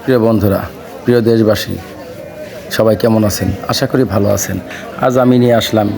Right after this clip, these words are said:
গ্রাম অঞ্চলের হাট বাজার। আজকের যে হাটটি দেখাতে যাচ্ছি, এটা হচ্ছে শায়েস্তাগঞ্জের স্রোতাং সাজি বাজার। দেখতেই পারছেন, আজকের হাটটি দেখবেন বিশাল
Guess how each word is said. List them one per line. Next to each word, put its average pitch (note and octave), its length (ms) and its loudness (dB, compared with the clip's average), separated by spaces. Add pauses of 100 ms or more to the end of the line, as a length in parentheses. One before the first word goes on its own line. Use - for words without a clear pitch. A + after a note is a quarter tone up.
গ্রাম A2+ 280 4 (120)
অঞ্চলের G2+ 440 0
হাট G#2+ 220 -2
বাজার। F#2+ 260 -4 (420)
আজকের C3+ 400 -2
যে A2+ 120 4 (160)
হাটটি A2+ 380 -2 (180)
দেখাতে A2 320 2
যাচ্ছি, G#2 340 0 (540)
এটা - 200 0
হচ্ছে A#2+ 280 -2 (500)
শায়েস্তাগঞ্জের A2+ 840 2 (680)
স্রোতাং A#2+ 480 2 (480)
সাজি G#2+ 300 0
বাজার। F#2+ 300 0 (440)
দেখতেই A2+ 340 0
পারছেন, A2+ 300 0 (640)
আজকের B2+ 300 -2
হাটটি A#2+ 440 0 (880)
দেখবেন G#2 320 2 (140)
বিশাল D3 300 0